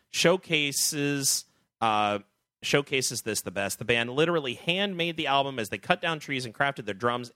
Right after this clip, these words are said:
and guitars. However, it was not simply a gimmick. The album has universally blown people away because of their ability to shape intense and passionate tracks. And they're currently on tour with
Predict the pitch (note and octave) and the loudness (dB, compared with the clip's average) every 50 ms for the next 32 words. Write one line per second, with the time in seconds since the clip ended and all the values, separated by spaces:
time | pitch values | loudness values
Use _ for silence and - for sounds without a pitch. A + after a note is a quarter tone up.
0 | _ A#2 A2+ A2+ A2 G2+ G2 - - A#2 G#2+ G2+ G#2 G#2 - - - _ _ _ | _ -4 -4 -4 -4 -8 -10 -4 0 2 2 4 2 0 -2 -6 -8 _ _ _
1 | _ _ _ _ _ _ - D#3 E3+ F3+ F3+ F3+ F3 D#3+ D3+ C#3 C#3 C3 - F#3 | _ _ _ _ _ _ 4 6 6 6 4 4 2 2 2 0 0 0 2 2
2 | A3 G3+ - - G3 F#3+ F3+ C#3+ B2+ A#2+ B2 B2 _ _ - C4 C4+ B3 C#3 G#2+ | 2 4 2 2 2 0 0 0 0 0 -2 -4 _ _ -2 2 2 2 4 2
3 | F2 A2 - - - C3 C3+ C3 - D3 D3 D3 C#3+ C#3+ C#3 C3+ C3 - C3 A#2+ | 0 0 -4 -6 -6 -6 -6 -2 0 2 2 2 2 0 -2 -4 -2 -2 -2 -2
4 | A#2+ C3+ C3+ D#3+ F3 E3 D3 D3 C#3 - C3 A2+ A2 G2 B2 B2+ C3 C3+ C3 C3+ | -2 -4 -2 -2 0 0 0 0 -2 -2 -6 -8 -8 -2 0 0 0 0 -2 -6
5 | A#2 G2 G#2 G#2 C#3 F#3 G3+ F#3+ E3 D3 C#3+ - D3 C3 C3+ A2+ A#2 G#2+ G#2+ G2+ | -10 -6 -6 0 2 2 4 4 2 0 -4 -8 -8 -8 -4 -2 -2 -2 0 0
6 | A#2+ C#3 C#3 C3+ B2 A#2 G#2 G#2 G#2+ - - - C3+ B2+ - - - A#2+ A2+ G#2 | -2 -2 -2 -2 -4 -6 -6 -6 -6 -6 -4 -4 -4 -6 -6 -6 -6 -6 -6 -6
7 | - - C#3+ D3 D#3 - - - - _ _ _ _ _ _ _ _ - B2 A2 | -4 -4 -4 -4 -4 -4 -6 -8 -8 _ _ _ _ _ _ _ _ -12 -12 -10
8 | - - - - - C3+ C3+ C3 - - G#2+ F#2+ F#2 - - - _ _ _ _ | -8 -8 -8 -4 -2 -2 -2 -2 -4 -6 -8 -10 -10 -12 -14 -20 _ _ _ _
9 | _ _ _ - - - B2 A#2 G2+ D2 C2 - - - - - - - - - | _ _ _ -8 -4 -2 0 0 0 0 -4 -10 -14 -8 -4 -4 -4 -4 -6 -12
10 | _ _ _ _ _ _ _ _ _ _ _ _ _ _ _ _ _ D#3 D3+ D#3 | _ _ _ _ _ _ _ _ _ _ _ _ _ _ _ _ _ 0 0 0
11 | - - - A#3 C#4+ - - G3+ F3+ E3 C#3+ C#3 C3 C3 - G3 A3 A#3+ G3+ C#3+ | -2 2 4 4 4 4 0 0 2 2 4 2 2 0 0 0 2 4 4 2
12 | B2+ C3 C#3+ - C#3 C#3+ C#3 C3 C3 B2 B2+ - | 2 -2 -4 -2 0 2 2 2 2 0 -2 -8